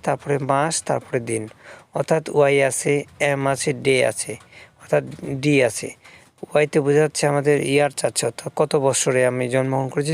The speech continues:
সেটা যাচ্ছে। এমতে কত মাস ছিল আমার সেটা যাচ্ছে। তারপর ডি আছে, ডিতে মানে দিন, দিন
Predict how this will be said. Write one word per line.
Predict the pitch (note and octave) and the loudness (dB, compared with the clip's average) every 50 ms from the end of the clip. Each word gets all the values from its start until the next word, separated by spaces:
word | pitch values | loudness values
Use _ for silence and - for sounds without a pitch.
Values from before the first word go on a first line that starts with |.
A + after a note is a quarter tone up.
| D3 - | -2 -2
সেটা | - D3 - - - | -4 -4 -4 -4 -4
যাচ্ছে। | B2+ - - - D#3+ E3 F3 - - - - - - - - - - _ - D3 | -4 -4 -2 0 0 0 -2 -4 -10 -20 -20 -18 -18 -18 -18 -20 -12 _ -2 0
এমতে | D3 D3+ - - D#3 D3 - D3+ | 0 0 0 0 0 2 2 0
কত | D3 - - C#3+ C#3+ | 0 2 0 0 2
মাস | D3 C#3+ - - D#3 C#3+ - - - | 0 0 0 -4 -4 -8 -8 -4 -2
ছিল | - C#3+ C#3 C#3+ C3+ | 0 2 2 2 2
আমার | C3+ C#3 C#3 C3+ - | 2 0 -2 -2 -2
সেটা | D3+ C#3+ - C#3+ C#3+ | -4 -4 -2 0 0
যাচ্ছে। | C3+ B2+ - - - C3+ C#3+ C#3+ - - - - - _ _ - | 0 0 -2 -4 -6 -6 -6 -8 -10 -18 -20 -20 -20 _ _ 2
তারপর | C#3 C#3 C3+ C#3+ C3+ C3 C3 | 2 4 4 2 0 2 0
ডি | D#3 D3 C#3+ C#3+ C#3 | 2 4 4 4 4
আছে, | - - - C#3+ C3 B2 | 2 0 0 0 0 2
ডিতে | C#3+ C#3 C3 - D3 C3+ C3+ | 0 -2 0 0 0 0 2
মানে | C3+ C3+ C3+ B2+ B2+ B2+ C#3+ | 2 0 0 0 0 2 4
দিন, | C#3+ C#3 C#3+ D3+ - - - - - _ - C#3 | 4 4 2 -2 -6 -14 -20 -20 -16 _ -4 0
দিন | C#3+ D#3+ | 2 2